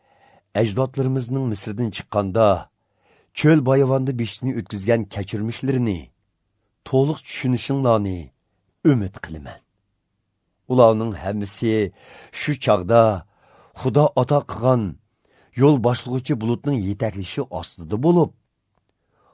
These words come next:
Xudoning mo'jizasi orqali Qizil dengizdan sog' salomat mengib o'tdi. Ularning Qizil dengizdan o'tishi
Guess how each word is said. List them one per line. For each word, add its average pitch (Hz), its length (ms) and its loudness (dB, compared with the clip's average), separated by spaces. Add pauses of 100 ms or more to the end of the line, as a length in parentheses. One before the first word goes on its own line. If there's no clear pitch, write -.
(120)
Xudoning 123 600 6
mo'jizasi 110 640 -4
orqali 98 520 -2 (1040)
Qizil 110 280 -2
dengizdan 120 540 0
sog' 131 300 -8
salomat 87 520 -4 (600)
mengib 92 400 -6
o'tdi. - 460 -16 (1400)
Ularning 113 540 4 (580)
Qizil 113 260 -4
dengizdan 131 520 0
o'tishi 139 520 0